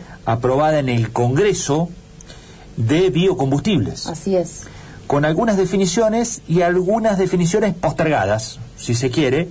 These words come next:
Speaker 1: ¿eh? En el marco de lo que se leía ayer en el boletín oficial, pero que en términos generales generó, este, algo de alivio al sector, mm, que produce etanol a base de maíz,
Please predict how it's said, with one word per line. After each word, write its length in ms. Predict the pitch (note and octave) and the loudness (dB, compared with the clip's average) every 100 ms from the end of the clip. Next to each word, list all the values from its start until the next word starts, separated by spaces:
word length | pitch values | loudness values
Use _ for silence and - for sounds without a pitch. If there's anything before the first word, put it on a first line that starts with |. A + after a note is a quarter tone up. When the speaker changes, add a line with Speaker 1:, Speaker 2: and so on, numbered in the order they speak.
| - | -8
Speaker 1:
¿eh? 280 | - D3 E3+ - | -4 -2 -2 -2
En 120 | A2 | 0
el 140 | A2 | 2
marco 320 | A#2+ C#3 E3 C#3+ | 2 0 2 2
de 80 | |
lo 100 | B2 | 2
que 100 | A#2+ | 0
se 160 | A2+ B2+ | -2 0
leía 340 | A#2 B2+ C#3+ | 2 2 2
ayer 400 | A#2+ C3+ C3+ D3 A2+ | 2 0 0 0 -2
en 100 | A2+ | 0
el 60 | |
boletín 360 | G#2+ A2 A2+ B2 | 2 0 0 -2
oficial, 400 | A#2 A2 F#2+ F2 - | 0 -2 -2 -2 0
pero 320 | G#3 G#3 G#3 - - - - - - - - - | 2 2 -2 -12 -20 -20 -20 -20 -20 -20 -18 -2
que 340 | D#3+ F#3 B2+ | 0 2 0
en 100 | B2+ | -2
términos 400 | G3 G#3 F3+ E3 | 0 2 2 2
generales 560 | D3 F#3 E3+ D#3+ E3 - | 2 2 2 0 -2 -2
generó, 1120 | C3+ C3+ C#3 E3 D#3+ D#3+ D3+ D3 C#3 B2+ A#2+ - | 0 2 2 4 4 4 4 4 2 2 0 -4
este, 600 | A#2 A#2 - - B2 A#2+ | -2 -2 -2 0 0 2
algo 300 | C#3+ D#3+ D#3 | 2 2 2
de 100 | C#3+ | 2
alivio 580 | C#3 G3+ F3+ C#3+ C#3+ - | 2 2 2 4 2 2
al 140 | A#2 | -2
sector, 560 | A2+ A#2 A#2+ D3 D3 - | 0 -2 0 0 0 -2
mm, 680 | - - G#2+ G#2+ G#2+ G#2 G2+ - | -8 -16 -10 -6 -4 -4 -4 -2
que 80 | A#2+ | -2
produce 440 | A#2 C3 D3+ D3+ | 2 2 2 0
etanol 360 | B2 C#3 C#3+ C#3 | 0 0 2 2
a 60 | |
base 260 | C3+ C3 C#3 | 0 0 0
de 80 | A#2+ | 2
maíz, 540 | C3+ E3+ D#3+ - - | 2 2 2 -2 -10